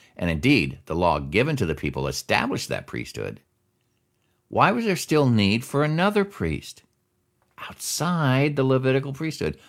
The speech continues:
Why was there a need for another priest to come in the order of Melchizedek and not in the order of Aaron, which was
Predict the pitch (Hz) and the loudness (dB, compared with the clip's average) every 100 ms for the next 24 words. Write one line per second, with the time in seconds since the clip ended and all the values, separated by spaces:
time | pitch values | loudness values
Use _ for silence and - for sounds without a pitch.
0 | _ 110 160 202 190 170 160 147 117 120 | _ 4 4 4 0 2 0 0 0 2
1 | 170 - 107 - 90 90 87 92 90 90 | 0 -2 -2 -2 -4 -2 0 0 0 0
2 | 95 90 90 78 - 165 110 76 104 _ | 0 0 -2 -4 -6 -6 -4 -4 -4 _
3 | _ _ - 101 110 156 233 - - 95 | _ _ -8 -2 0 0 0 -4 -2 0
4 | 85 85 82 76 67 50 71 57 50 - | 0 0 0 0 -4 -6 -6 -6 -10 -14
5 | _ _ _ _ _ _ _ - 78 - | _ _ _ _ _ _ _ -14 -14 -8
6 | 85 73 69 | -2 -2 -4